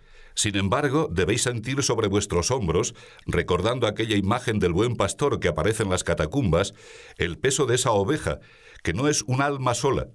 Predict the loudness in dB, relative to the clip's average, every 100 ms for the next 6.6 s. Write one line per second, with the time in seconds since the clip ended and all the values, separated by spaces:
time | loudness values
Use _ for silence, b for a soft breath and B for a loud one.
0 | -6 -4 0 0 0 0 0 0 0 0
1 | -2 -2 -10 b b -2 0 2 2 2
2 | 2 0 0 0 0 -2 -2 -8 -16 _
3 | _ _ _ _ _ _ _ _ _ _
4 | _ _ -2 0 0 -2 0 -2 0 -2
5 | 2 0 0 0 2 0 0 0 0 0
6 | 0 0 0 0 0 -2